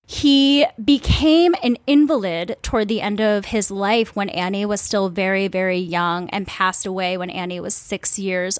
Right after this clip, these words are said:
old after a bout of pneumonia, which sounds very scary. So at this point, her mom, Susan, had nine mouths to feed, and at a time when women didn't have the same opportunities as men to make money,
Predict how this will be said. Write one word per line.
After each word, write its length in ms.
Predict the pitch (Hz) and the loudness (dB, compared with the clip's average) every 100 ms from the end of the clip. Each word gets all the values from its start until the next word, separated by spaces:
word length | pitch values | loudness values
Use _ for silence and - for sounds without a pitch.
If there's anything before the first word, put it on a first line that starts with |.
| - | 0
old 440 | 240 233 208 196 196 | 2 4 4 2 0
after 360 | 196 180 196 - | 0 -2 -6 -8
a 80 | 185 | -6
bout 360 | - 180 180 - | -2 -2 -2 -4
of 240 | 180 180 | -4 -4
pneumonia, 920 | 185 180 180 180 214 285 180 - 165 240 - - - - | -6 -8 -6 -2 4 4 2 -2 -4 -4 -8 -14 -10 -4
which 160 | 208 | -2
sounds 320 | - 180 190 | 0 -2 -2
very 300 | - 247 190 | -2 0 0
scary. 600 | 190 - 175 160 196 294 - - - - | -2 -4 -4 -2 -2 -2 -4 -14 -20 -6
So 220 | - 262 | 2 4
at 120 | 277 | 4
this 180 | 277 392 | 4 2
point, 360 | - 269 214 208 | 4 2 2 -2
her 160 | 240 | 0
mom, 260 | 233 240 247 | 4 4 4
Susan, 400 | 233 269 311 240 | 2 2 2 0
had 240 | 202 208 | 0 -2
nine 300 | 220 208 254 | 0 2 4
mouths 340 | 269 214 214 - | 4 4 0 -2
to 80 | 220 | -6
feed, 320 | - 185 180 - | -4 -4 -4 -4
and 100 | 208 | -2
at 120 | 196 | -2
a 40 | |
time 260 | 202 226 220 | -4 -2 0
when 100 | 208 | 0
women 280 | 208 214 214 | 0 0 0
didn't 220 | 214 202 | -2 -4
have 220 | 196 214 | -4 -4
the 80 | 196 | -2
same 260 | - 262 254 | 0 0 0
opportunities 600 | 214 214 233 190 185 185 | -2 -4 -4 -2 -2 -2
as 220 | 185 185 | -2 -2
men 180 | 190 185 | -4 -4
to 100 | 208 | -6
make 240 | 190 190 | -6 -2
money, 520 | 285 339 349 339 339 | 2 4 6 6 4